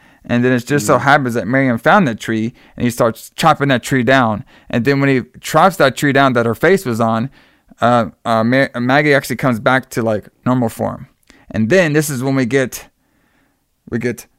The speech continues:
Speaker 1: Miriam Dalton versus Rich Creature from Power Rangers. And the Rich Creature blows her, her special wind magic on to Miriam. While this is all happening.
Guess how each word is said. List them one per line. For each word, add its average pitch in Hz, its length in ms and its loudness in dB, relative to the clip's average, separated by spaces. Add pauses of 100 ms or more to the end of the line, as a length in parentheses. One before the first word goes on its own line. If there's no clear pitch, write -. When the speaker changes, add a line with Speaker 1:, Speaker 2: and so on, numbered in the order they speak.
(120)
Speaker 1:
Miriam 156 440 2
Dalton 120 460 0 (160)
versus 143 600 -2 (460)
Rich - 300 0
Creature 123 340 -2
from 113 180 -2
Power 123 300 2
Rangers. 113 440 -4 (640)
And 110 240 0
the 110 120 -2
Rich 135 220 0
Creature 127 280 -2
blows 139 440 0
her, 120 320 0 (160)
her 120 140 0
special 117 600 -2 (120)
wind 151 420 0
magic 139 500 0
on 175 380 4
to - 120 -4
Miriam. 143 540 4 (1040)
While 120 160 4
this 123 160 -2
is 120 40 -6
all 120 160 2
happening. 113 480 -2